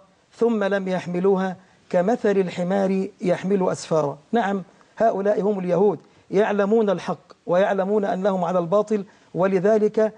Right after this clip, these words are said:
لا ينبغي علينا أن نحزن، لأن الله يقول: "ألا إن أولياء الله لا خوف عليهم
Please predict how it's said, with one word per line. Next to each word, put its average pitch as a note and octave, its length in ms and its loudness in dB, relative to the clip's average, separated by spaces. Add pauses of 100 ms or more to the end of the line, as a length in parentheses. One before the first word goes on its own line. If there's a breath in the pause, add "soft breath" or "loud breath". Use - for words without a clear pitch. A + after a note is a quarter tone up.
(280 soft breath)
لا G3+ 160 2
ينبغي G#3+ 480 2
علينا F#3+ 480 0
أن F3+ 140 -4
نحزن، F#3+ 400 -2 (280 soft breath)
لأن G#3+ 240 0
الله F#3 340 0
يقول: F#3 380 -2
"ألا G3 300 0
إن F#3+ 160 -4
أولياء F3+ 480 0
الله F3 400 0 (380 soft breath)
لا F#3+ 160 0
خوف G3 300 -4
عليهم F3 580 -2